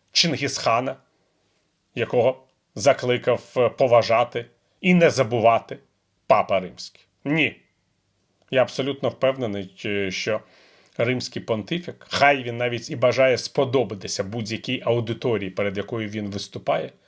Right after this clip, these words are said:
не той державний і релігійний діяч, який, е, має нагадувати своїм, е, слухачам про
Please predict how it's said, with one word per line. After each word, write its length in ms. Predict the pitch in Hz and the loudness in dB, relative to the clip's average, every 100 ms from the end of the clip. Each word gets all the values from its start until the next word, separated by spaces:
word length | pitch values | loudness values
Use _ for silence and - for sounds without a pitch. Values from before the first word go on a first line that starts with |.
| _ - - - | _ -20 -20 -6
не 220 | 151 175 | 2 2
той 420 | 175 170 135 104 - _ _ _ _ - | 2 2 2 0 -6 _ _ _ _ -4
державний 680 | 117 127 107 127 101 101 101 | 2 2 4 4 4 -2 -4
і 140 | 131 | -2
релігійний 500 | 117 113 120 117 113 | -2 -2 -2 -4 -4
діяч, 560 | 101 104 160 180 - - _ _ _ _ _ _ - | -4 -2 -2 -2 -8 -20 _ _ _ _ _ _ -2
який, 600 | 139 156 147 139 120 - | 0 2 2 2 -4 -6
е, 240 | 131 131 123 - _ _ | -2 0 -2 -8 _ _
має 400 | 131 139 139 131 | 0 6 8 6
нагадувати 720 | 123 127 117 123 110 104 95 | 2 0 2 2 2 -2 -4
своїм, 580 | 98 113 107 110 110 107 | -6 -4 -2 -4 -6 -4
е, 100 | 104 | -4
слухачам 600 | 92 110 - - 165 180 - _ _ _ _ _ _ _ _ | -4 -6 -4 -2 0 0 -4 _ _ _ _ _ _ _ _
про 440 | 139 131 117 107 | 2 6 6 4